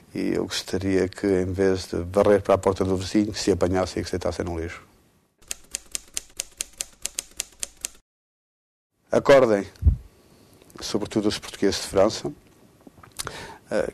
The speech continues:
que um dos meus sonhos era que, sobretudo o mundo associativo, que um dia pudesse falar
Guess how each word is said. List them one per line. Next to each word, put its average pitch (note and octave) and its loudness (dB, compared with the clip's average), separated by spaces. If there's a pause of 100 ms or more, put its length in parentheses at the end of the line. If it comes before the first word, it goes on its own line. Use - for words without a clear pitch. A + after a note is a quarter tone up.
que - -6
um G2 0
dos F#2 -6
meus G2+ 0
sonhos G#2 2
era F2 -4
que, - -16
sobretudo F#2+ -4
o - -2
mundo G2 0
associativo, F#2 -4
que - -4
um G2+ 2
dia G2+ -2
pudesse F#2 -2
falar F2+ 2